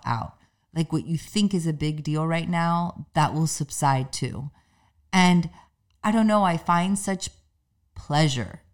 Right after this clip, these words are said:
in speaking to people that are older than me because they don't see things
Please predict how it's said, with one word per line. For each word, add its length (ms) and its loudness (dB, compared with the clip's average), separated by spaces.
in 180 2
speaking 520 -4
to 120 -6
people 640 -8
that 180 0
are 180 -2
older 380 -2
than 220 -2
me 240 -4
because 720 0
they 140 0
don't 300 2
see 340 -4
things 560 -4